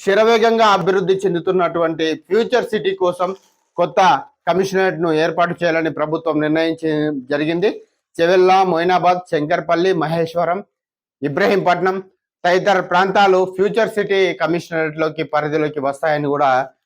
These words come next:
చెప్పడం జరిగింది. ఇందుకు సంబంధించినటువంటి ప్రభుత్వం ఉత్తర్వులు జారీ చేసింది. నాలుగు కమిషనరేట్లకు పోలీస్ కమిషనర్లను భూ-, యాదాద్రి భువనగిరి జిల్లాకు ఎస్పీని నియమిస్తూ ప్రభుత్వం ఉత్తర్వులు జారీ చేసిన,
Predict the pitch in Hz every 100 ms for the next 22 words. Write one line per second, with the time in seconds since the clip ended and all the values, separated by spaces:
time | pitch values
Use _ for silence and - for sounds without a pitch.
0 | _ _ 151 147 151 147 151 160 180 190
1 | 170 180 180 175 165 185 190 190 170 165
2 | 165 165 160 147 - _ - 156 180 208
3 | 214 196 143 160 185 185 180 175 143 151
4 | 160 160 165 165 175 180 - - _ _
5 | 139 170 196 196 175 143 - - 160 196
6 | 170 196 190 180 165 165 156 180 175 -
7 | 175 160 160 165 160 156 151 139 135 143
8 | 139 _ _ - 143 165 180 170 175 156
9 | 156 165 160 165 151 151 156 156 156 143
10 | 135 - 160 151 143 143 139 135 143 -
11 | 127 151 - 139 127 _ _ _ 135 123
12 | 160 165 147 127 117 127 143 143 143 139